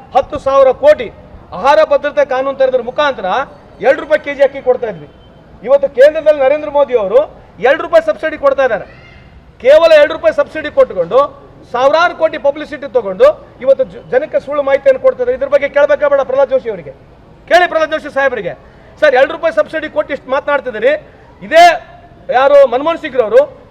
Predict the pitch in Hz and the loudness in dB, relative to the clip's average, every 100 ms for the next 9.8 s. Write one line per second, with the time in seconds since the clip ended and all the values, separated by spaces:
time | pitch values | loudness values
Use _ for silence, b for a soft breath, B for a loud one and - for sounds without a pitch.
0 | - 185 320 339 330 311 302 302 302 302 | -12 -8 -6 -4 -2 -2 0 0 0 -2
1 | 294 277 302 294 277 269 254 240 254 247 | -4 -6 -6 0 2 2 0 -2 -2 -2
2 | 220 175 - _ _ _ _ _ _ _ | -6 -8 -12 _ _ _ _ _ _ _
3 | _ _ - - - - - 196 214 285 | _ _ -20 -20 -20 -20 -10 -8 -4 -2
4 | 294 285 262 226 269 254 226 320 311 311 | -2 0 0 0 0 -2 -6 -2 0 2
5 | 302 294 269 262 - 285 285 - - 277 | 0 -2 -2 -4 -2 -6 -2 -2 0 -2
6 | 311 - b b 196 269 277 240 302 320 | -2 -8 b b 0 2 2 -2 2 2
7 | 302 254 202 311 302 285 294 285 285 277 | 2 -2 0 0 2 2 2 0 0 -2
8 | 240 - - 240 277 220 294 311 285 285 | -2 -6 -4 0 0 2 0 2 0 0
9 | 277 254 262 262 220 175 185 269 | 0 -2 -2 -4 -6 -6 -6 -6